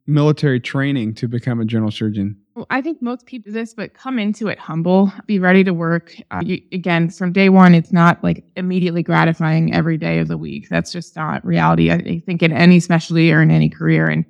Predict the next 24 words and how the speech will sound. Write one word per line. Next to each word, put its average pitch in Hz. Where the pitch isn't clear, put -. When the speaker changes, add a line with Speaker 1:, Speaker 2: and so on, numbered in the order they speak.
Speaker 2:
so -
you 196
gotta 208
come 196
in 185
humble 165
and 165
you 165
gotta 185
be 185
ready 175
to -
do 214
the 208
work, 185
but 180
then 190
to 208
be 208
rewarded 175
by 160
treating 170
what 175
I 160